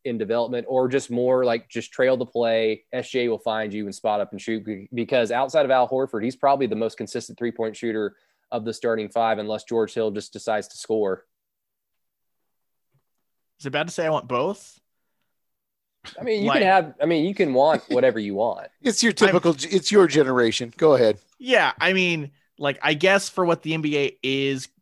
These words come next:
Speaker 2: going toward and, and going to be, you would want him to be that spot up three-point shooter, kinda trailing there, let S G A find him.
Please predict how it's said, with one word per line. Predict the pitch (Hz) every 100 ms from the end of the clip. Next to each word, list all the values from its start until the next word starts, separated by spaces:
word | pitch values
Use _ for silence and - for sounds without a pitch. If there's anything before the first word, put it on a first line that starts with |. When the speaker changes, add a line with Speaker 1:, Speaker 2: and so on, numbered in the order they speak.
| - -
Speaker 2:
going | 139 135 151 151
toward | 165 156 160
and, | 139
and | 110 - 107 101
going | 113 147 165
to | 160
be, | 170 170 170 175 - _ _
you | 120
would | 117 104
want | 107 131 143
him | 147 143 139
to | 127
be | 123
that | 117 107
spot | - 135 123
up | 123 117
three-point | - 123 117 123 -
shooter, | - 117 117
kinda | 113 110
trailing | 104 120 120 117
there, | 113 113
let | 113 113
S | 107
G | - 110
A | 98
find | - 165 175 170
him. | 170 165